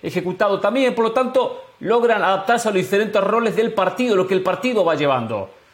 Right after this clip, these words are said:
Yo no coincido con José que el City salió a defenderse. El, el Bayern, que tuvo un cambio en el segundo tiempo por la derrota uno a cero tras el golazo de Rodri, sí se adelantó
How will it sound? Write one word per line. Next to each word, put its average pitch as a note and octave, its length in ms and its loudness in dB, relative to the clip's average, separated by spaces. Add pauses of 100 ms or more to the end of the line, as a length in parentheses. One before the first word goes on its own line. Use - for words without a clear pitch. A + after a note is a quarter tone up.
Yo G#3+ 120 0
no C4 140 2
coincido A#3 400 0
con G#3 120 0
José A3 520 -2 (200)
que F#3+ 80 0
el D#3 60 -2
City F#3 200 -6
salió G3 240 0
a - 20 2
defenderse. F#3+ 920 0 (240)
El, F#3+ 260 0
el F3+ 120 2
Bayern, G#3+ 420 0
que - 380 -2
tuvo C4+ 200 2
un G#3 140 0
cambio A#3+ 220 0
en A3 60 0
el F3 40 -2
segundo A3+ 400 0
tiempo F#3+ 520 0
por C3+ 140 -2
la C#3 80 0
derrota C#3 340 2
uno E3+ 80 2
a D#3 40 -2
cero G#3 260 0
tras D#3+ 240 -2
el D#3 180 0
golazo G3+ 580 2
de F3 60 4
Rodri, G3+ 560 0 (340)
sí - 160 -8
se A#3+ 120 -2
adelantó F3+ 680 0